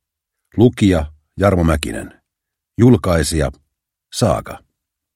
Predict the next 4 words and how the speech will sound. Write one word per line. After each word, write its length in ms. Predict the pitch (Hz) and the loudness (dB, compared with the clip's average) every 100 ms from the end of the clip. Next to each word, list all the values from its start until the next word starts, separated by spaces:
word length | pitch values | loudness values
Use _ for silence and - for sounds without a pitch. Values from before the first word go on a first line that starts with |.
| _ _ _ _ _ _ _ _ _ _ _ _ _ _ _ _ _ _ _ _ _ _ _ _ _ _ _ _ _ _ _ | _ _ _ _ _ _ _ _ _ _ _ _ _ _ _ _ _ _ _ _ _ _ _ _ _ _ _ _ _ _ _
Raiskaaja 540 | 104 160 139 123 98 98 | 0 0 0 0 0 0
löysi 240 | 104 107 | 0 2
uhrinsa 320 | 143 117 98 101 | 4 2 0 -2
internetistä. 840 | 113 85 78 - - - - - | -2 -2 -6 -10 -14 -16 -16 -20